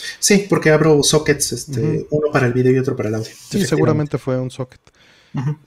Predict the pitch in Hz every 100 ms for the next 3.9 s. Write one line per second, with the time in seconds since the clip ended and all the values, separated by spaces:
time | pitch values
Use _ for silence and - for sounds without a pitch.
0 | _ - 131 127 123 123 123 120 120 120
1 | 120 120 120 - 143 180 147 127 - 139
2 | 139 - 131 - 131 120 - - - -
3 | 113 113 127 113 123 127 120 110 180